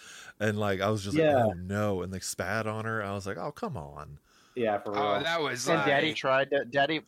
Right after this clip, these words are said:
Speaker 3: oh.
Speaker 4: Daddy paused, and, like, he wanted to apologize and couldn't bring himself to do it and left.
Speaker 1: Yeah, he, the, uh, 'cause I
Speaker 3: Can
Speaker 1: mean,
Speaker 3: you,
Speaker 1: I,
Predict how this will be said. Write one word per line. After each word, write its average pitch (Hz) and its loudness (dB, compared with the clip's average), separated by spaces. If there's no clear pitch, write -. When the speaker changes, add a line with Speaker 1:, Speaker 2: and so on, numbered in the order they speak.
Speaker 3:
oh. 147 2
Speaker 4:
Daddy 147 4
paused, 135 2
and, 131 -8
like, 123 0
he 123 -8
wanted 113 -2
to 123 2
apologize 117 0
and 104 -12
couldn't 107 -8
bring 110 -6
himself 110 -8
to 107 -14
do 104 -2
it 110 -2
and 98 -10
left. 98 -6
Speaker 1:
Yeah, 85 -4
he, 110 0
the, 101 -4
uh, - -6
'cause 123 0
I 147 4
Speaker 3:
Can - -
Speaker 1:
mean, 392 4
Speaker 3:
you, - 4
Speaker 1:
I, 175 4